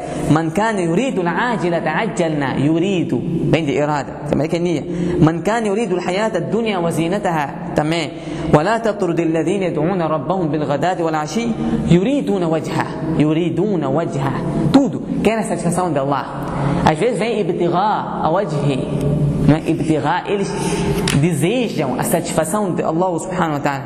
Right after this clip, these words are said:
Não é versículo cinquenta e nove. Isso aqui. "ومثل الذين ينفقون أموالهم." E o exemplo daqueles que despendem os seus, o-, os seus bens, seu dinheiro.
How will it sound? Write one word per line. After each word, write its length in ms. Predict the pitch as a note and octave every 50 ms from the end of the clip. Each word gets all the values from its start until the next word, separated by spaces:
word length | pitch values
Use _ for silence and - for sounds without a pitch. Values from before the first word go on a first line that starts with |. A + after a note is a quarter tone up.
| C#3 C#3+
Não 100 | D#3 D#3+
é 20 |
versículo 380 | C3+ C#3 C#3+ C#3+ D3 C3 B2+ C3+
cinquenta 20 |
e 40 | C3
nove. 100 | B2+ B2
Isso 80 | - F3+
aqui. 140 | D3+ D#3 C#3
"ومثل 480 | B2+ C#3+ E3 G3+ A#3 - G#3+ F#3 F3+
الذين 400 | F3 E3+ E3+ E3 D3+ F#3 A3 A3
ينفقون 600 | G3+ F3+ F3 E3+ E3+ - E3+ D#3+ F3 G3+ G#3+ F#3+
أموالهم." 440 | E3 D#3+ D#3+ F3 F#3 F#3 E3+ C#3 - - - - F3 D#3 - - F3 F3 - - -
E 40 | -
o 20 | E3
exemplo 480 | D#3+ C#3 - E3 A3 B3+ B3 G#3 G3
daqueles 520 | D#3+ D#3 D#3+ D#3+ E3+ A3 B3 B3+ A#3+ G#3+ -
que 120 | - F3+
despendem 540 | D3 D#3+ D#3 - - - A#3 C4 C4 A3+ G3
os 80 | F3+
seus, 300 | - - A#3 A#3 A3 F3+
o-, 540 | E3+ - - B2 C#3+ D#3+ E3 E3+ F3+ E3 C3 D3
os 80 | F#3
seus 220 | - A3+ A3+ G#3 D3+
bens, 600 | D3+ E3+ G3 G3+ D#3+ C3 - - - - - -
seu 140 | G3 G3
dinheiro. 360 | F3+ D3+ E3 F#3 G3 F3 C3+